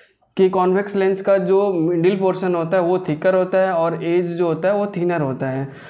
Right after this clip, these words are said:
और उसके कितने फोकस होते हैं? दो फोकस होते हैं, दो center of curvature होता है और एक ऑप्टिकल सेंटर होता है। इसके बाद जो बच्चों हमें पढ़ना है center of curvature, यानी ये डिस्टेंस जो हमारा होगा इसको हमने आर बोल देना है,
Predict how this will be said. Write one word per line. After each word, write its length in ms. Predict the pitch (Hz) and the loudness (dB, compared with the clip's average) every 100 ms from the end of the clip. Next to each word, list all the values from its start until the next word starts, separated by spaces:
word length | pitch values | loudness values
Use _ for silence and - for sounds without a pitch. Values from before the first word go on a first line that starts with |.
| - - | -6 2
और 180 | 170 | 2
उसके 320 | 185 165 208 202 | 2 -2 -2 -2
कितने 340 | 208 196 220 | -2 -2 -2
फोकस 340 | 208 190 208 202 | -2 -2 -2 -2
होते 180 | 202 208 | -4 -2
हैं? 120 | 185 | 0
दो 120 | 202 | -2
फोकस 360 | 202 190 208 208 | -2 -4 -2 -2
होते 200 | 202 214 | -4 -2
हैं, 260 | 214 165 | -2 0
दो 140 | 170 208 | 0 0
center 280 | 196 175 185 | -4 -2 -2
of 120 | 208 | -2
curvature 440 | 208 165 175 185 185 | -2 -2 -2 -2 -2
होता 240 | 185 202 | 0 0
है 80 | 208 | 0
और 260 | 180 180 | 0 0
एक 180 | 190 202 | 0 0
ऑप्टिकल 560 | 175 165 - 165 254 285 - _ - | -2 0 -4 0 -2 -2 -12 _ -2
सेंटर 300 | 156 151 139 | 0 0 0
होता 240 | 135 139 | -2 -4
है। 120 | 135 - - - 180 | -6 -10 -20 -4 -2
इसके 320 | 180 226 214 | 0 2 4
बाद 300 | 180 185 185 | 4 2 2
जो 100 | 185 | 2
बच्चों 340 | 170 170 170 | 2 0 -2
हमें 160 | 165 165 | 0 0
पढ़ना 280 | 151 147 139 | 0 0 -2
है 520 | 139 190 - - - | -4 -6 -8 -18 -8
center 440 | - 170 180 214 | 0 2 2 2
of 200 | 220 220 196 | 2 2 0
curvature, 480 | 180 151 151 147 | 0 0 -2 -2
यानी 340 | 156 156 175 190 | 0 0 2 2
ये 260 | 165 196 | 4 2
डिस्टेंस 440 | 202 190 - 196 180 | 2 0 2 2 2
जो 260 | 151 180 | 0 2
हमारा 380 | 170 147 147 156 | 2 2 2 2
होगा 520 | 143 135 131 165 202 - - - | 0 -2 -2 -4 -6 -14 -20 -4
इसको 280 | 165 165 202 | -4 0 0
हमने 500 | 180 180 196 139 110 - | 2 2 0 -2 -8 -6
आर 260 | 151 147 143 | -2 0 0
बोल 240 | 135 135 | -2 -2
देना 260 | 135 131 131 | -2 -4 -4
है, 200 | 131 | -6